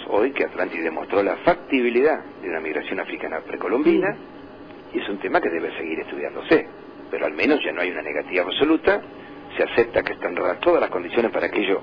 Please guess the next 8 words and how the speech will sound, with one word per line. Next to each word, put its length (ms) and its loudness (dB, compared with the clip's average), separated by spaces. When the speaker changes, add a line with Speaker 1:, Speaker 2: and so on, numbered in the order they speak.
Speaker 1:
haya 240 6
ocurrido. 560 4
Eh, 560 2
desde 180 2
el 60 0
punto 400 4
de 80 4
vista 580 4